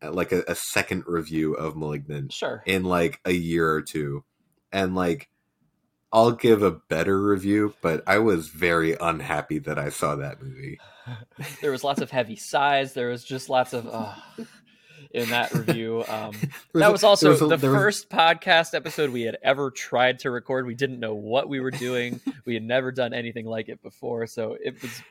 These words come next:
Speaker 2: a really bad one to start on.
Speaker 1: Yeah.
Speaker 2: Uh, but it's
Speaker 1: <laughs>
Speaker 2: fine.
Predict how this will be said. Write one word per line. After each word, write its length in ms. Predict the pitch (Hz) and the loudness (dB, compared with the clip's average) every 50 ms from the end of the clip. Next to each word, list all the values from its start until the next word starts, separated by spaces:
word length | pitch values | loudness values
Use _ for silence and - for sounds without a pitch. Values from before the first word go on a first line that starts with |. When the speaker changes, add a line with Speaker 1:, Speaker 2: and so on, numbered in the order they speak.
| _ - | _ -12
Speaker 2:
a 60 | 127 | -10
really 320 | 127 165 226 226 190 190 165 | -8 -6 -4 -4 -4 -4 -2
bad 320 | - 123 113 117 127 123 | 0 2 4 4 2 2
one 180 | 123 120 117 113 | 0 -2 -4 -4
to 80 | 110 | -8
start 320 | - - - 117 110 107 107 | -10 -8 -6 -6 -4 -4 -6
on. 220 | 107 107 104 107 - _ _ - - - 143 135 127 _ _ | -6 -8 -10 -10 -14 _ _ -20 -20 -20 -20 -20 -20 _ _
Speaker 1:
Yeah. 580 | - - - - 85 85 85 78 76 73 71 69 - _ _ _ _ _ _ _ | -20 -14 -10 -4 -2 0 0 0 -2 -4 -6 -8 -10 _ _ _ _ _ _ _
Speaker 2:
Uh, 640 | 139 131 143 147 147 143 143 143 143 135 131 127 - | -4 -2 0 2 4 4 4 4 4 4 4 2 0
but 120 | 135 135 | 2 2
it's 200 | 185 - - 185 | 0 0 0 -2
Speaker 1:
<laughs> 80 | 165 - | -4 -2
Speaker 2:
fine. 540 | - - - 113 113 - 117 117 110 113 | -4 -4 -4 -4 -6 -6 -8 -10 -12 -16